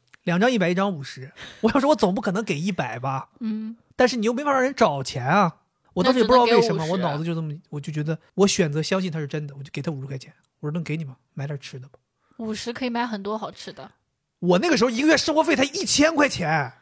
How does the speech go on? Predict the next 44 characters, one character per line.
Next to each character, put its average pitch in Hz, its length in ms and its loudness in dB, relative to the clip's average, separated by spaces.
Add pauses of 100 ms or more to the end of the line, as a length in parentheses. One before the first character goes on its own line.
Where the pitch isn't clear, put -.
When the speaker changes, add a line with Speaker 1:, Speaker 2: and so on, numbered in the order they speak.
(140)
Speaker 1:
我 185 120 -2
嘎 262 300 2
叽 254 140 -4
给 196 160 2
路 254 180 2
上 208 160 2
一 208 100 2
个， 220 140 2
找， 185 260 0
找 208 180 4
我 214 60 4
大 - 200 0
哥 247 180 4
哥， 202 140 4
就 - 240 -8 (240)
叫 254 140 6
我 202 80 2
声 214 100 -2
大 214 100 2
哥 202 120 2
哥， 202 60 4
给 185 140 4
五 156 220 -2
十 - 120 -6
块 190 140 2
钱。 131 300 -10
Speaker 2:
那 302 200 2
我 262 80 4
也 269 80 2
叫 226 160 -2
你 214 120 -4
声 220 180 -8
大 208 140 0
哥 196 200 -8
哥。 160 300 -12
Speaker 1:
<laughs> 175 160 -2
我 165 60 -2
给 208 120 2
你 220 60 -4
个 - 80 -14
大 233 100 0
嘴 165 100 0
巴 165 280 -2
子。 247 200 4